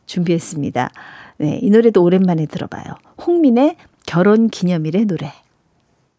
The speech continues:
네, 주현미의 러브레터 함께하고 있는 저는 아나운서 임수민입니다. 우리 사칠육공 님, "저는 전주에 사는 최연수인데요." 아, 남자분이시군요. 예, 아내가 퇴직 후에 재취업이 돼서 너무 행복합니다. 네.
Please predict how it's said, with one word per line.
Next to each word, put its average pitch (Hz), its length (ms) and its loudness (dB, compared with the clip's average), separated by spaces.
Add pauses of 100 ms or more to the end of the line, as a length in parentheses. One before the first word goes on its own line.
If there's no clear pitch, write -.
(280)
네, 185 260 0
주현미의 202 420 0
러브레터 175 680 -2
함께하고 214 520 -2
있는 175 240 -2
저는 160 300 -4
아나운서 190 500 -2
임수민입니다. 170 1200 0 (840)
우리 185 140 -2
사칠육공 233 840 0
님, 196 560 2
"저는 185 280 0
전주에 196 380 2
사는 220 340 0
최연수인데요." 202 1500 0 (800)
아, 160 220 0
남자분이시군요. 196 960 2
예, 170 100 0
아내가 226 520 6
퇴직 277 380 -2
후에 196 100 4
재취업이 175 600 -2
돼서 160 500 -4
너무 156 200 -4
행복합니다. 190 1000 -6
네. - 360 -12